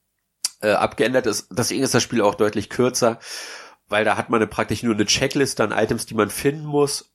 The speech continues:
und die kann man in einer Reihenfolge abgehen, wie man will. Und, äh, da ist dann halt auch der lineare Storystrang weniger vorhanden. Äh,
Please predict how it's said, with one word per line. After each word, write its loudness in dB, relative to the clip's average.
und 2
die -6
kann -2
man 2
in -2
einer 2
Reihenfolge 0
abgehen, 0
wie -4
man 0
will. 4
Und, 0
äh, 2
da 4
ist 0
dann 0
halt 2
auch 0
der 0
lineare 2
Storystrang -4
weniger 0
vorhanden. -4
Äh, 2